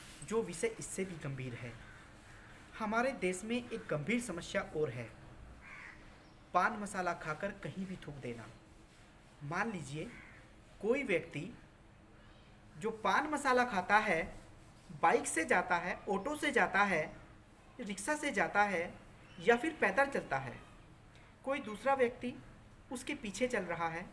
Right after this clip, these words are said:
maybe वो दूसरी बाइक से जा रहा है, ऑटो से जा रहा है या फिर पैदल चल रहा है। वो व्यक्ति जब उसके पीछे चलता है, तो कोई अगले वाला व्यक्ति अगर कहीं भी थूक देता है,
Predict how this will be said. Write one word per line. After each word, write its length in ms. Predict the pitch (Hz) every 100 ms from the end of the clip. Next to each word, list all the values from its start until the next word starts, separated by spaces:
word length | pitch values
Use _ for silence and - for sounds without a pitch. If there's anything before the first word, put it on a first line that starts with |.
| - - - - -
maybe 400 | 165 240 262 277
वो 80 | 277
दूसरी 340 | 208 214 240
बाइक 260 | 185 180 233
से 160 | 254
जा 140 | 247 220
रहा 220 | 214 220
है, 180 | 233 240
ऑटो 220 | - 226
से 160 | 233 233
जा 160 | 226 208
रहा 220 | 202 214
है 160 | 220 - - - - 202
या 160 | 247
फिर 140 | 277 320 -
पैदल 280 | 180 269
चल 120 | 247 175
रहा 280 | 160 143
है। 220 | 131 120 - - - - - - -
वो 100 | 277
व्यक्ति 360 | 185 302 208 311
जब 180 | 320
उसके 240 | 285 - 302
पीछे 320 | 262 233 311
चलता 300 | 269 208 247
है, 440 | 254 202 208 - - - - - - - -
तो 80 | 240
कोई 440 | - - 240 311
अगले 380 | - 233 233 302
वाला 280 | 294 254 -
व्यक्ति 400 | 214 214 - 285
अगर 280 | - 233 240
कहीं 380 | 247 214 247 302
भी 120 | 302
थूक 300 | - 294 302
देता 300 | 254 233 240
है, 380 | 214 185 202